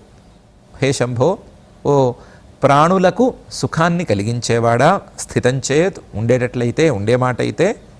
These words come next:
అసౌ యోగః, ఇది యోగం, ఇదే యోగం, అసౌ యోగః, సచ పరమయోగి,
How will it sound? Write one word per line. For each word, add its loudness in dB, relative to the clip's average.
అసౌ -2
యోగః, -4
ఇది 0
యోగం, -2
ఇదే 2
యోగం, 0
అసౌ 0
యోగః, -6
సచ 0
పరమయోగి, 2